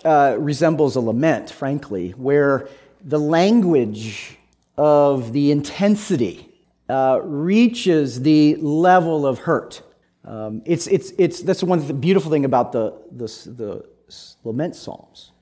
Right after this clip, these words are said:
The lament, lament songs teach us that when the, when the, the hurt is this high, the language that we use has to meet it. If it doesn't, we then, we, we don't actually reach, cosh-, consciously,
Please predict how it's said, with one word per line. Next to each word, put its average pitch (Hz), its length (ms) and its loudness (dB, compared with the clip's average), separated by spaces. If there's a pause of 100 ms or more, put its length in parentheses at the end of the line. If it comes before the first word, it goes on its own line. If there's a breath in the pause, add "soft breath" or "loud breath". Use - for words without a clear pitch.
(240 soft breath)
The 139 60 -10
lament, 196 340 0
lament 190 460 2
songs 151 580 0
teach 277 400 -4
us 131 240 0
that 160 280 0
when 196 260 2
the, 180 200 2 (200 loud breath)
when 202 260 2
the, 180 380 2 (100)
the 160 360 0
hurt 226 420 2
is 156 180 0
this 190 180 0
high, 175 600 -2 (540)
the 165 80 -2
language 180 680 2
that 151 180 -2
we 165 80 -2
use 156 240 0
has 147 220 -6
to 139 100 -6
meet 147 300 -2
it. - 280 -6 (480)
If 151 60 0
it 131 160 -4
doesn't, 196 420 4
we 170 180 0
then, 160 400 0 (300 loud breath)
we, 160 380 -2
we 160 180 -2
don't 190 320 2
actually 180 340 0
reach, 190 840 -2
cosh-, 240 640 -4
consciously, 139 880 -4